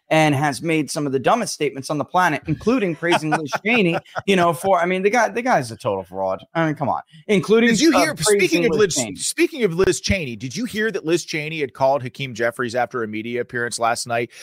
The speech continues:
Speaker 2: and
Speaker 1: Yeah.
Speaker 2: told Hakeem Jeffries to oust Speaker McCarthy? I mean,
Speaker 1: Yeah.
Speaker 2: this, this, okay, so this, folks, this is the insider baseball that goes on that I,
Speaker 1: Disgusting.
Speaker 2: I'm not, I'm not sitting here telling you, like,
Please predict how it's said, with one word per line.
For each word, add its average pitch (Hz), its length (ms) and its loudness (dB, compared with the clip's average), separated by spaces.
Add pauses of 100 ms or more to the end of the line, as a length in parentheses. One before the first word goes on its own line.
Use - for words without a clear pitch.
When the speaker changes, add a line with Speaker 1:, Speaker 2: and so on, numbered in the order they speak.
(140)
Speaker 2:
and 123 140 -4
Speaker 1:
Yeah. 92 80 -6
Speaker 2:
told 143 200 2
Hakeem 131 340 -4
Jeffries 127 640 -2
to 120 400 0
oust 113 400 0
Speaker 127 320 -8
McCarthy? 117 560 -2 (160)
I - 40 -2
mean, 190 140 4
Speaker 1:
Yeah. 170 60 4
Speaker 2:
this, 262 160 0
this, 247 280 -2
okay, 170 220 2
so 165 320 0
this, 185 300 0 (100)
folks, 190 380 0
this 220 160 0
is 254 80 -10
the 214 160 -2
insider 196 400 2
baseball 156 420 0
that 131 140 -4
goes 139 240 0
on 139 400 2 (240)
that 160 120 0
I, 185 120 2
Speaker 1:
Disgusting. 113 440 0
Speaker 2:
I'm 240 120 0
not, 226 240 -2 (300)
I'm 214 200 2
not 208 280 -2
sitting 190 300 -2
here 175 180 -2
telling 180 380 0
you, 131 240 -4
like, 120 180 -2